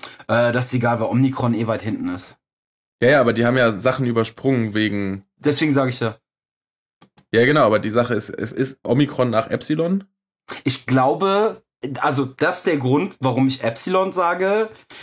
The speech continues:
Speaker 1: ist, weil Omikron hört sich nach einem sehr aggressiven Wort an. Und ich glaube, sie nehmen Epsilon, weil es sich nach einem nicht so aggressiven Wort anhört und deswegen ein bisschen die Population besänftigen.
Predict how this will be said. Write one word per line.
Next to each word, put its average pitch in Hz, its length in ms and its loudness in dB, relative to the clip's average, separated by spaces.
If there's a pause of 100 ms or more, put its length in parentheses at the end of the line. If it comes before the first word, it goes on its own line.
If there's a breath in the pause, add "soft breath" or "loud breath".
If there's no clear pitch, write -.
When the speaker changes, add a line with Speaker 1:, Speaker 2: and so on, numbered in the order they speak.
(160 loud breath)
Speaker 1:
ist, 135 200 0
weil 123 240 0
Omikron 180 640 0
hört 143 140 2
sich 135 100 -10
nach 127 100 0
einem 113 160 0
sehr 120 400 -2
aggressiven 113 580 -4
Wort 90 200 -4
an. 190 380 -4 (420 loud breath)
Und 123 100 0
ich 123 120 -2
glaube, 131 240 2
sie 113 160 -2
nehmen 117 320 0
Epsilon, 123 720 -2
weil 98 140 -2
es - 60 -8
sich 101 140 -8
nach 90 140 -6
einem 95 180 -4
nicht 147 220 0
so 117 100 -2
aggressiven 95 580 -6
Wort 110 220 -2
anhört 82 540 -8 (320 loud breath)
und 120 180 2
deswegen 123 340 0
ein 107 40 -6
bisschen 120 260 0
die 110 60 -2
Population 107 580 -6
besänftigen. 76 640 -10